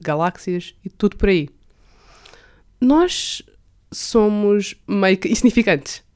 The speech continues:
Somos menores que um grão de areia na vastidão do universo. E às vezes estamos tão focados em coisas supérfluas como aquilo que não sabemos,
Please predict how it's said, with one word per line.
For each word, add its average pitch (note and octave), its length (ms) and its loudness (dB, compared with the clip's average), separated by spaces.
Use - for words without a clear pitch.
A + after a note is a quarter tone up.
Somos A#3+ 320 2
menores G3+ 500 4
que - 140 -8
um F#3+ 120 2
grão F#3 240 4
de F#3+ 80 2
areia E3 380 0
na F3+ 140 -2
vastidão F#3 240 -4
do F3 60 0
universo. D#3 460 -6
E G#3 440 -6
às C4 140 -4
vezes E4+ 560 -4
estamos A3 420 -4
tão B3 160 -4
focados F3+ 720 -8
em E3+ 400 -6
coisas F#3 340 -6
supérfluas E3 800 -10
como G3 260 -2
aquilo C#4+ 360 -4
que - 100 -12
não A3+ 100 0
sabemos, F#3 800 -2